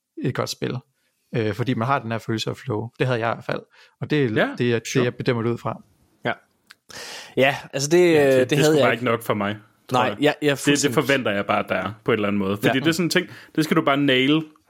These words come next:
Speaker 2: hvad kan man sige, en gang, og så bliver det sådan applied på resten af spillet.
Speaker 1: Ja.
Speaker 2: Hvor alle de andre ting, det er sådan de her custom-made ting-agtigt. Det er dem, der de er ligesom svære, fordi det er dem, der kun kommer op en gang,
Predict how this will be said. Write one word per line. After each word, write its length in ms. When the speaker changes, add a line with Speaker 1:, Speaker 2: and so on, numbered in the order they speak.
Speaker 2:
hvad 120
kan 100
man 80
sige, 180
en 180
gang, 280
og 80
så 100
bliver 140
det 80
sådan 240
applied 640
på 100
resten 280
af 40
spillet. 300
Speaker 1:
Ja. 140
Speaker 2:
Hvor 340
alle 220
de 140
andre 160
ting, 260
det 40
er 40
sådan 280
de 140
her 260
custom-made 1080
ting-agtigt. 580
Det 60
er 40
dem, 160
der 80
de 120
er 80
ligesom 240
svære, 300
fordi 180
det 100
er 40
dem, 160
der 80
kun 180
kommer 220
op 220
en 140
gang, 200